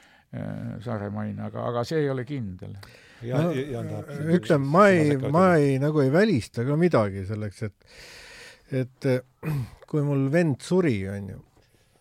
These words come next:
Speaker 3: kes oli mulle väga lähedane.
Speaker 2: Kas oli ük-, oli sul üks vend või?
Speaker 3: Üks vend, jah.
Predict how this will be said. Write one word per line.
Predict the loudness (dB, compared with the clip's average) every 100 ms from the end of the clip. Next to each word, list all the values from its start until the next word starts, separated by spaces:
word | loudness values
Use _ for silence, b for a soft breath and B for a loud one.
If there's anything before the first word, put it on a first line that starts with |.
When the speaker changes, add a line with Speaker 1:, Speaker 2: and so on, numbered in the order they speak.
| -20
Speaker 3:
kes | -8 -6 -2
oli | -2 0
mulle | 0 2
väga | 2 0
lähedane. | 2 2 2 0 -2 -4 -6 B B B B B B B B B B B B B B B B B B B B _ _ _ _ _
Speaker 2:
Kas | -16 -10
oli | -10
ük-, | -10 -18 -20 B B
oli | -18 -14
sul | -8 -8
üks | -8
vend | -12 -12
või? | -16 -10
Speaker 3:
Üks | -10 -8 -6
vend, | -6 -4
jah. | -4 -6